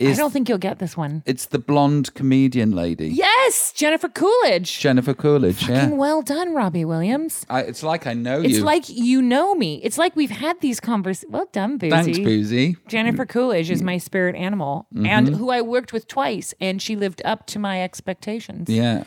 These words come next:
Speaker 2: So if you're out there listening, Jennifer Coolidge, I love you.
Speaker 1: Yeah.
Speaker 2: What subject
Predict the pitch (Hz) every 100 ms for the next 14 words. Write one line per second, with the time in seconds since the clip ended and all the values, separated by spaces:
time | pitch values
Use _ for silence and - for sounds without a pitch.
0 | - 202 196 208 233 240 208 208 - 208
1 | 175 165 147 160 151 139 156 - - _
2 | - - _ - 160 147 156 151 143 131
3 | _ _ 123 127 107 - 185 208 285 -
4 | - 214 190 170 147 156 _